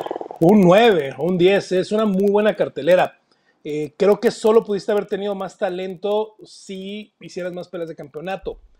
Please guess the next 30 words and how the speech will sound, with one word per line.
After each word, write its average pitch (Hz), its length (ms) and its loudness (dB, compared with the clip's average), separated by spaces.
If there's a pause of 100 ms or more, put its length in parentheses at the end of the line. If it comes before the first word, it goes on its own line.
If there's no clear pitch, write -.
(380)
Eh, 151 120 -10
me 185 160 -6
gusta 247 600 0
que 202 60 -14
estamos 202 340 -12
viendo 202 240 -10
tres 190 220 -12
de 202 80 -8
las 175 160 -10
cuatro 185 300 -12
disciplinas 175 560 -18
que 180 80 -12
hace 170 120 -16
One 151 220 -10
Championship. 202 560 -12
La 165 120 -6
única 170 200 -12
que 165 60 -16
no 156 80 -14
estamos 165 240 -10
viendo 165 140 -12
es 143 60 -18
el 143 120 -10
kickboxing, 165 520 -8
pero - 500 -20
estamos 170 200 -8
viendo 170 160 -6
submission 160 400 -12
grappling 202 460 -2
con 208 400 -6